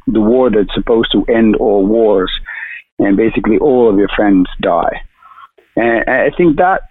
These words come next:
that kind of opened up that it's, it's the tragedy, the fall down of this fellowship that he must have experienced emotionally,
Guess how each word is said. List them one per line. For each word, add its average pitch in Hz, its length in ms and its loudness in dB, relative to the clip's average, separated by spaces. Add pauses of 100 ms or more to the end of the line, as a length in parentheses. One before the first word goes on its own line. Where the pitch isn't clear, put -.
(200)
that 175 300 -2
kind 156 140 0
of 139 60 2
opened 135 380 2
up 147 220 -2
that 104 280 -2 (200)
it's, 117 260 -2
it's 123 240 -4
the - 160 -8
tragedy, 113 580 0 (400)
the - 180 -2 (120)
fall 156 260 2
down 92 380 0 (100)
of 110 220 -2
this 98 200 -4
fellowship 110 600 0
that - 120 -4
he 120 200 2 (180)
must 147 300 2
have 160 100 0
experienced 131 720 0
emotionally, 104 880 0